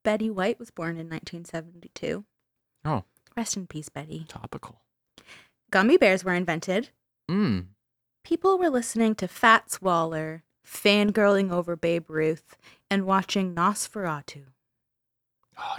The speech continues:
Speaker 2: Nosferatu.
Speaker 1: Yeah. Oh, fun fact about that. Uh, in, in Bram Stoker's Dracula from eighteen ninety-seven, sunlight isn't fatal to Dracula. It just drains a lot of his powers.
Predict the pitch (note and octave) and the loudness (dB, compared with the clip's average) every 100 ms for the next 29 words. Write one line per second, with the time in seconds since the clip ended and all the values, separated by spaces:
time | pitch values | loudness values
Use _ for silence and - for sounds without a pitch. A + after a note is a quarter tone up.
0 | - - - - - - - _ _ _ | -8 -10 -12 -12 -12 -12 -18 _ _ _
1 | _ _ _ _ _ _ - E3 B3 C#4 | _ _ _ _ _ _ -4 4 4 6
2 | G#3+ A#3+ F#3 - D#3+ D#3+ D#3 D#3 _ - | 2 0 -2 -2 -6 -2 -2 -2 _ -16
3 | - - _ G#3+ G3 - G3 F#3+ _ - | -16 -18 _ 0 0 0 -2 -2 _ -4
4 | G3+ G3+ F#3 F3 A3+ - E3 F3+ G#3+ - | 2 2 2 0 0 0 -2 -2 -4 -4
5 | E3+ D#3+ - A3 A#3 B3+ - _ _ _ | -4 -4 -4 0 2 0 -6 _ _ _
6 | _ - F3 D#3+ F#3 G3+ - F3 E3+ E3 | _ -2 -2 -2 -4 -2 -4 -4 -6 -12
7 | _ _ _ _ _ _ _ F3 D#3+ D3+ | _ _ _ _ _ _ _ -6 -6 -6
8 | D3 C#3 - G3 - _ - - _ _ | -8 -8 -10 -12 -14 _ -20 -20 _ _
9 | _ - A#3+ D#4 F#4+ C4+ D4 - - - | _ 2 4 4 2 0 -2 -6 -6 -2
10 | B3 D#4 F#4 - _ _ _ _ _ - | 0 0 -4 -10 _ _ _ _ _ -10
11 | C#4+ E4 E4 E4+ D#4+ F4+ - _ _ _ | -4 -4 -4 -4 -4 -4 -8 _ _ _
12 | _ A#3+ C4+ - A3+ A3 A3+ G#3+ F#3+ F#3 | _ -4 -4 -2 0 0 0 -2 -4 -4
13 | F3+ - E3 D#3+ G#1+ - - - | -12 -8 -6 -4 -6 -8 -10 -12